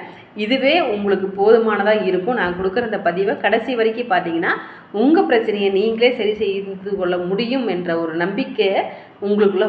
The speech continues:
வந்துரும். இப்போ நீங்க வந்து கடகராசி, கடகராசி அப்படிங்கும்போது இது வந்து சந்திரனுடைய வீடு.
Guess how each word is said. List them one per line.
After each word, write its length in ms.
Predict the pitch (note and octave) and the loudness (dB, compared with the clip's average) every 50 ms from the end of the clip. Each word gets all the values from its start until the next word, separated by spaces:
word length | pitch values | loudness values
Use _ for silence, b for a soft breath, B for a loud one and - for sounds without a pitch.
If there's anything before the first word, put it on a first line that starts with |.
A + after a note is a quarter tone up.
| F3 | 0
வந்துரும். 320 | D#3 E3 E3 E3 D3+ - - - - - B B B B B B B B B B B B B B B B - - | 0 0 0 -2 -2 -4 -6 -12 -16 -18 B B B B B B B B B B B B B B B B -8 -4
இப்போ 200 | B3+ C#4 C4 C#4 | -2 0 2 2
நீங்க 260 | C4 C4 B3 A#3+ A#3 | 2 4 2 2 2
வந்து 160 | A#3 A#3+ C#4+ | 2 0 0
கடகராசி, 720 | D#4 - - A3+ A3+ - C#4+ C4 G#3+ F#3+ F3+ F3+ - F#3+ E3 - - - - - - - | 0 2 2 4 4 4 4 4 4 2 2 2 0 -4 -4 -6 -8 -14 -18 -12 -2 0
கடகராசி 580 | A#3 A#3+ C#4+ E4 D#4+ D4+ C4 A#3 A3 A3+ A#3+ A#3 | 2 2 2 2 2 2 2 2 0 0 -2 -2
அப்படிங்கும்போது 400 | G3+ F#3 G3 F#3+ F3 F3+ G#3+ C4 | -2 -2 -2 -2 -2 -2 -2 0
இது 140 | A3+ G#3+ G#3+ | 2 0 0
வந்து 220 | G3+ G3 A3 C#4 - | 0 -2 -4 -4 -2
சந்திரனுடைய 580 | C4 G3+ G3+ G#3+ A#3 A3+ A3 G3+ F#3 E3+ E3 E3 | -2 -2 0 0 0 0 -2 0 0 0 0 0
வீடு. 400 | E3 F3 E3+ E3 D3+ - B | 0 0 0 0 -2 -2 B